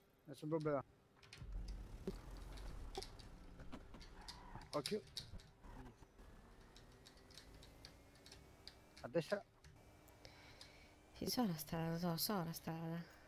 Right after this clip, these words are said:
Speaker 1: Io di solito comunque da là tagliavo.
Speaker 2: Eh, vabbè, io no.
Speaker 1: Eh, infatti.
Speaker 2: Se mi becca la polizia poi ci bastona.
Speaker 1: No, ma,
Speaker 2: Non si
Speaker 1: eh,
Speaker 2: alzano
Speaker 1: se
Speaker 2: se sbarre, bastarde, oh.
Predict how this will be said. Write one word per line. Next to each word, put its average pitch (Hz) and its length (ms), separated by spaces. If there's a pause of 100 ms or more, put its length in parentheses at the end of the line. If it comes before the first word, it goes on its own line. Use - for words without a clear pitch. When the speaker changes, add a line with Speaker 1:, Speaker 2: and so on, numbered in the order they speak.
(160)
Speaker 1:
Io 190 180
di 160 100
solito 160 320
comunque 139 300
da 135 100
là 135 180
tagliavo. 120 560 (420)
Speaker 2:
Eh, 180 180
vabbè, 170 380
io 165 240
no. 165 200 (760)
Speaker 1:
Eh, - 60 (280)
infatti. 98 300 (300)
Speaker 2:
Se - 200
mi 165 100
becca 170 220
la 165 80
polizia 170 420
poi 170 160
ci 170 120
bastona. 156 560 (1700)
Speaker 1:
No, 185 100
ma, 180 180
Speaker 2:
Non 190 100
si 185 80
Speaker 1:
eh, 202 60
Speaker 2:
alzano 214 400
Speaker 1:
se 185 60
Speaker 2:
se 190 100
sbarre, 190 320
bastarde, 160 720
oh. 160 200